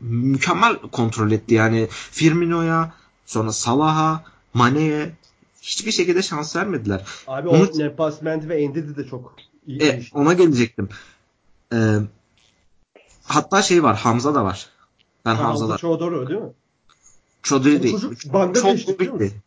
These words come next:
Speaker 1: Değil mi?
Speaker 2: Ço-,
Speaker 1: Evet.
Speaker 2: Çoudhury.
Speaker 1: Çoudhury.
Speaker 2: Çoudhury.
Speaker 1: Çoudhury. Hamza Çoudhury'nin tavanını ben Ndidi'den de yüksek görüyorum açıkçası.
Speaker 2: Yok abi, Ndidi çok özel futbolcu.
Speaker 1: Bilmiyorum. Ben şahsen izlediğim
Speaker 2: <laughs>
Speaker 1: kadarıyla Hamza'yı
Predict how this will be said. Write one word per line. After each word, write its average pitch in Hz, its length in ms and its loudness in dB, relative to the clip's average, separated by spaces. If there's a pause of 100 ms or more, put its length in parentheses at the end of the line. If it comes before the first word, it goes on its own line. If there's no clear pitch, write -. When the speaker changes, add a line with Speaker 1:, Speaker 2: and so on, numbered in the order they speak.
(460)
Speaker 1:
Değil 190 140 6
mi? 202 60 6
Speaker 2:
Ço-, 160 280 2 (380)
Speaker 1:
Evet. 135 80 -20
Speaker 2:
Çoudhury. 175 720 2 (220)
Speaker 1:
Çoudhury. 170 400 4
Speaker 2:
Çoudhury. 143 720 -2
Speaker 1:
Çoudhury. 165 400 2 (260)
Hamza 202 380 0
Çoudhury'nin 170 640 0
tavanını 160 760 0
ben 139 160 2
Ndidi'den 151 720 0
de 156 60 0
yüksek 135 400 -2
görüyorum 101 400 -2 (220)
açıkçası. 120 320 -4
Speaker 2:
Yok 135 160 -2
abi, 123 220 -2
Ndidi 127 180 -6
çok 131 180 -2
özel 113 240 -2
futbolcu. 95 380 -8
Speaker 1:
Bilmiyorum. 135 480 0
Ben 156 220 2 (520)
şahsen 165 420 2
izlediğim 139 380 2
Speaker 2:
<laughs> 165 100 -2
Speaker 1:
kadarıyla 139 480 0
Hamza'yı 165 560 2